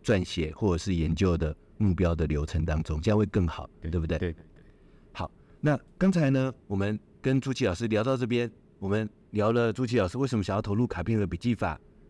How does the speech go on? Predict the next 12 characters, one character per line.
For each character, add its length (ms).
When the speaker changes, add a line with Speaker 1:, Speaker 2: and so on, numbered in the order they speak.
Speaker 1:
然 120
后 280
卡 140
片 140
和 60
笔 80
记 120
法 180
两 160
大 160
特 180
色， 300